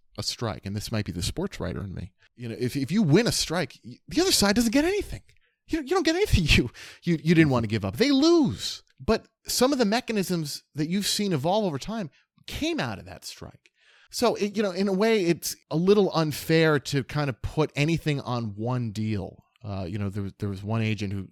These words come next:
who said to me, "You, you know, you really gotta go back years and years and see what Bud Selig was trying to do in his interest in swinging things in the favor of the small market owners." But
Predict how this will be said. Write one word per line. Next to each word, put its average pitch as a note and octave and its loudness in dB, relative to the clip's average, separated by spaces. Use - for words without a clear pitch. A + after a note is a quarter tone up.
who G2 -8
said G2 -8
to - -12
me, G2 -6
"You, F#2+ -10
you G2 -10
know, F#2 -6
you F#2+ -8
really C#3 0
gotta C3 0
go B2 -2
back B2 -4
years C3+ -2
and B2+ -6
years C#3+ -4
and G2+ -8
see - -6
what B2 -4
Bud B2+ -2
Selig C#3+ -2
was A2+ -8
trying A2+ -6
to G#2 -6
do G#2 -4
in G2+ -6
his G#2 -6
interest B2+ -4
in A2+ -6
swinging B2+ -6
things A#2+ -6
in A2+ -6
the A2 -6
favor A#2 -2
of G#2 -6
the G#2 -6
small A2 -6
market G#2 -6
owners." G#2+ -8
But E3 2